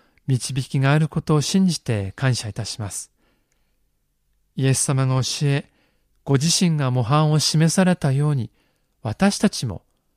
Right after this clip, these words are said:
神を愛し、自分自身のように人を愛する生き方を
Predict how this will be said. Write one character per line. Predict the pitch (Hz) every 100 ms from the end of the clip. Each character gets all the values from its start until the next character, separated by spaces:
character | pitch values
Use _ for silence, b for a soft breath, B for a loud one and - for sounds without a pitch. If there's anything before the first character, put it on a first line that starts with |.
| _ _ _
神 | - 139 131 127
を | 117 123
愛 | 135
し、 | - - b b b b
自 | - 139
分 | 151 156
自 | 160 220
身 | 185
の | 175
よ | 190 208
う |
に | 180 127 b b
人 | - - 170
を | 165 -
愛 | - 143 180
す | - 240
る | 208
生 | 170 -
き |
方 | - 175 - 185
を | 170 165